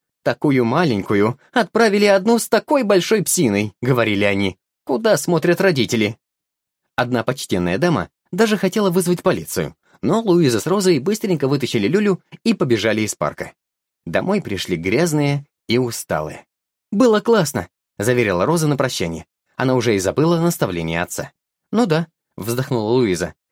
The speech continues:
«только мама не поймёт». Мама не поняла. Фуфайкина Лена Петрофановна, она же Прекрасная,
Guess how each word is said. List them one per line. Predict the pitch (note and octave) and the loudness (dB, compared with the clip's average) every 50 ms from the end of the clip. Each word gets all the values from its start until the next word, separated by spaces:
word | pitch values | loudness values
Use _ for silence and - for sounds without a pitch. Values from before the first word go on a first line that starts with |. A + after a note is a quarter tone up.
| _ _ - | _ _ -4
«только | F#3+ F3+ F3 - F3 D#3 - | -4 -2 0 0 0 0 0
мама | E3+ F#3+ F#3+ D3+ A2 F#2+ | 0 0 0 2 0 0
не | G2+ G#2 | -2 -2
поймёт». | - A#2+ G#2+ F2+ E2 E2 - - _ _ _ _ _ _ _ _ _ _ _ _ _ _ _ _ - | -2 -2 -2 -2 -4 -6 -8 -16 _ _ _ _ _ _ _ _ _ _ _ _ _ _ _ _ -4
Мама | F2+ G2 A2+ D3+ E3 D#3+ D#3+ - | -2 -2 0 0 0 -2 -2 -2
не | B2 B2+ C3+ B2 | -2 0 0 0
поняла. | - - A2 G2+ F2 D2 C#2 - _ _ _ _ _ _ _ _ _ _ _ _ _ _ | 0 -2 -2 -2 -2 -4 -6 -10 _ _ _ _ _ _ _ _ _ _ _ _ _ _
Фуфайкина | - - F3 F3 - A#3+ B3 A#3+ - F3+ E3+ D#3 | -10 -6 -6 -2 0 0 -2 0 0 0 2 2
Лена | D3 D#3+ F3 D#3+ C#3+ C#3 | 2 2 2 2 0 -2
Петрофановна, | - - C3 C3 C#3+ - A#3+ A#3 E3+ A#2 F2+ F2 - | -4 -4 -4 -4 -2 -2 -2 0 0 0 -2 -4 -4
она | - A#2+ B2 G#2+ | -2 -2 -2 -2
же | G#2+ G#2 | -2 -4
Прекрасная, | - C3+ C#3 - G2 F2+ D2+ - - E2 D#2+ E2+ - | -4 -6 -6 -2 -2 -2 -2 -2 -6 -8 -10 -10 -14